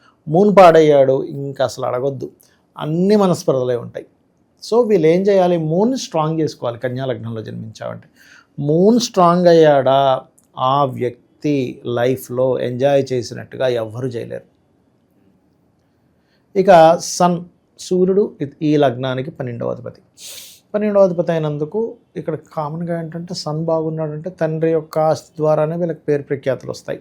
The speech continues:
ఇప్పుడు ఎలా అంటే కొంతమంది చూడండి, "అరే, వాళ్ళది చాలా ఆస్తి ఉంది." ఎలా వచ్చిందంటే తండ్రో తాతో ఇచ్చిన ఉంటాయి కొన్ని కొన్ని.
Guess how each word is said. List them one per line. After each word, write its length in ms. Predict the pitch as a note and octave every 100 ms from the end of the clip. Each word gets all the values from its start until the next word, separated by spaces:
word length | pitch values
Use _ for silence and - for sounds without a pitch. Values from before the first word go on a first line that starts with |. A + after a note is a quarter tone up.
| _ _ _ _ _ _
ఇప్పుడు 260 | _ -
ఎలా 140 | D3+ D#3+
అంటే 200 | D#3 D3
కొంతమంది 400 | D3 C3+ C#3 C#3
చూడండి, 340 | C#3 B2+ B2 B2 B2 B2 B2+ -
"అరే, 280 | A2+ A#2+ A2+
వాళ్ళది 360 | A2 A2 A2 A2 A#2
చాలా 160 | A2
ఆస్తి 360 | A#2+ A#2+ - B2
ఉంది." 180 | A#2 C3
ఎలా 220 | C3+ D#3
వచ్చిందంటే 400 | D#3 D3+ D3 F3
తండ్రో 460 | F3 C#3+ C#3 D3+ D#3+
తాతో 400 | D3 C#3 D#3 E3 - _ _ -
ఇచ్చిన 240 | C#3 - D#3
ఉంటాయి 300 | C3 A#2 A2
కొన్ని 180 | A#2
కొన్ని. 180 | A#2 A#2+